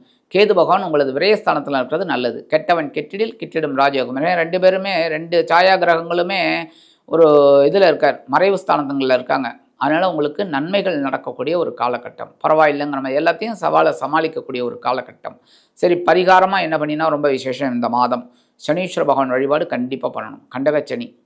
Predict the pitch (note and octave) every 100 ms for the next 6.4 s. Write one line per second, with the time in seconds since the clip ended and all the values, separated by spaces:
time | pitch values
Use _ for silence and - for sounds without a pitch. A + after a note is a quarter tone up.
0 | _ _ _ _ - B2+ D3 C#3+ C#3 C#3
1 | C#3 C#3 D3 D3 D#3 C3+ C#3+ C3 C3 D3+
2 | D#3+ C#3 C3 C3+ C3 D#3+ - C#3 E3 E3
3 | C3+ C3+ B2 C3 C#3+ C#3 B2+ B2 B2 C#3
4 | F3 C3 B2+ A#2+ - - D3 E3+ - E3
5 | C3+ B2 A#2 A#2 A#2 B2 C#3+ D3 D3+ C3+
6 | D3 D3+ -